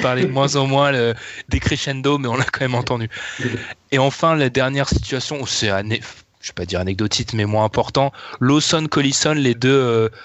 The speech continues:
arrivent sur le marché. Moi, je vais en re-, je serais prêt à en re-signer un seul, en fait, parce que dans mon idée, soit, euh, à la draft, j'aurai un meneur qui tombera, tombera dans mon escarcelle, soit à la free agency, je paierai un petit peu pour un meneur.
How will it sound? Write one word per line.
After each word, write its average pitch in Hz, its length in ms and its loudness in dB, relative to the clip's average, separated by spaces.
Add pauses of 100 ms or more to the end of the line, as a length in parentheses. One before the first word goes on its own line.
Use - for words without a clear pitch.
(100)
arrivent 131 280 0
sur 127 180 -2
le 123 80 0
marché. 120 500 0 (500)
Moi, 143 160 2
je 139 120 0
vais 123 80 0
en 120 60 2
re-, - 300 -4 (180)
je - 100 -2
serais - 160 0
prêt - 200 -2
à 160 40 2
en 135 60 2
re-signer 120 460 0 (100)
un 127 140 0
seul, 135 280 2
en 123 80 0
fait, 127 200 -2
parce - 180 -2
que 110 160 0 (300)
dans 127 160 2
mon 131 160 2
idée, 135 340 2
soit, 143 380 0
euh, 117 200 4
à 113 80 0
la 113 120 2
draft, 120 300 -2
j'aurai 107 260 0
un 107 80 0
meneur 113 320 -4
qui 101 280 -2
tombera, 104 540 0 (380)
tombera 120 260 2
dans 117 100 0
mon 113 120 0
escarcelle, 123 580 0
soit 120 460 2
à 104 80 4
la 104 100 0
free - 180 -2
agency, 107 420 -2
je - 100 -2
paierai 95 200 0
un 98 120 -2
petit 104 160 -4
peu 110 180 -2
pour 101 180 -4
un 98 60 0
meneur. 110 340 0